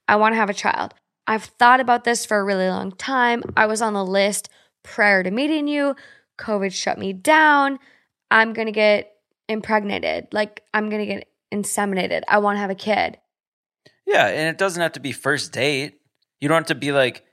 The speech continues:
Speaker 2: it doesn't have to be the front of your character where the
Speaker 1: Yeah.
Speaker 2: first thing you do is, "Guess what? I know you're into sports, but guess what? Here's what I have going on."
Speaker 1: Yeah.
Speaker 2: It's more one of those things where when you actually start to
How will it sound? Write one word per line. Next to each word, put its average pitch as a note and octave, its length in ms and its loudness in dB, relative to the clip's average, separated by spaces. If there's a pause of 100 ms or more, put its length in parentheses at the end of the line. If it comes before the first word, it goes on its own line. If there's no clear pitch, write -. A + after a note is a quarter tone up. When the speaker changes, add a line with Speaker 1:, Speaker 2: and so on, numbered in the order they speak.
(140)
Speaker 2:
it - 160 -8
doesn't D#3 240 0
have D3+ 120 0
to C#3 60 -14
be C#3 140 -6
the A#2 140 -6 (340)
front C3+ 320 -2
of A2+ 100 -8
your A2+ 120 -4
character B2+ 500 0
where A2 140 -4
the A#2+ 80 -6
Speaker 1:
Yeah. G#3+ 260 4
Speaker 2:
first B2+ 120 0
thing B2+ 140 -6
you A#2 80 -6
do C3+ 120 -6
is, A2+ 180 -8 (320)
"Guess - 240 -8
what? E3 320 4 (920)
I G#2+ 120 -8
know A2+ 100 -4
you're C3 180 2
into C3 120 -4
sports, C#3+ 420 0
but G2+ 160 -10
guess G#2+ 240 -4
what? D3 460 2 (480)
Here's A2+ 180 -8
what C#3 80 0
I D#3 160 6
have B2+ 140 0
going B2 200 -2
on." A2+ 220 -6 (420)
Speaker 1:
Yeah. A3 220 2
Speaker 2:
It's - 140 2
more E3 300 0
one D#3 120 -2
of C#3 80 0
those B2+ 220 -2
things D#3+ 320 -6
where A2 420 -2 (880)
when D3 200 -8
you C#3+ 120 -2
actually C3+ 380 -2
start C3 420 -2
to G#2 440 -10